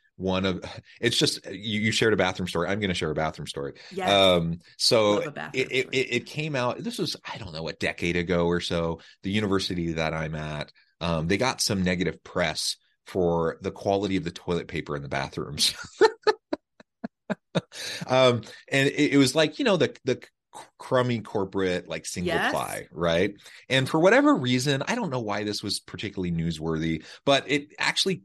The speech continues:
Speaker 1: kinda got some traction in the state. And all of a sudden it was like, it was the embarrassment of the university, and the
Speaker 2: Ugh.
Speaker 1: president was so embarrassed, and blah, blah, blah.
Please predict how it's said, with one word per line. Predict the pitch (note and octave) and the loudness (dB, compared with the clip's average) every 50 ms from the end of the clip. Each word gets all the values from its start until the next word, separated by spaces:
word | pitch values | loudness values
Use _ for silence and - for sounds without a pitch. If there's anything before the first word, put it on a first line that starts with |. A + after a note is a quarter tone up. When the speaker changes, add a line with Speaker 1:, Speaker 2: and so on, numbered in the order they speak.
| _ - | _ -10
Speaker 1:
kinda | - - C3 C3 C3+ | -6 -4 -4 -2 -2
got | G#2 A#2 A#2 - | -2 -2 -2 -2
some | - G#2+ | -6 -10
traction | - - - G2 F2+ G2+ - - A2 G2 | -8 -4 -2 -2 -2 -2 -4 -6 -4 -4
in | F#2 | -2
the | F#2 F#2 | -2 -2
state. | - - - F#2 F#2 F#2 F#2 | -4 -2 0 0 2 2 0
And | G#2+ | 0
all | A#2 C3 | -2 -2
of | D3+ | 0
a | F3 | 0
sudden | E3 - - E3+ D#3+ C#3 | -2 -2 -2 -4 -4 -4
it | B2 G#2+ | -4 -4
was | G#2 G2+ A#2 | -4 -4 -4
like, | G#2+ G2 - | -4 -4 -4
it | - A2+ | -4 -4
was | G#2+ F#2 - - | -4 -4 -6 -6
the | - G#2 | -6 -6
embarrassment | F2+ F2 F2 G#2 A#2+ C3+ C#3 C3 - B2+ A#2 A2+ | -6 -6 -4 -4 -4 -4 -4 -4 -4 -4 -4 -4
of | G2+ | -4
the | G#2 | -4
university, | G2 G2 G2 F2+ F#2 F#2 F2+ - G2 F#2+ | -6 -4 -4 -2 -2 -4 -4 -4 -4 -4
and | F#2 F2 | -4 -2
the | F2 G2 | -2 -2
Speaker 2:
Ugh. | G2 | 0
Speaker 1:
president | A2 G#2+ G#2 G2 G2 G2 F#2+ - | 0 0 0 0 -4 -4 -4 -4
was | F#2+ F2 - | -4 -4 -2
so | - F2+ F2 | 0 0 0
embarrassed, | F2 E2+ E2+ E2 E2 E2 E2+ E2 D#2+ - | 0 0 0 -2 -2 -2 -2 -4 -4 -6
and | D#2+ D#2 | -8 -6
blah, | D#2+ D#2+ | -6 -6
blah, | D#2 D#2 | -4 -4
blah. | D2+ D#2 D#2 | -4 -4 -6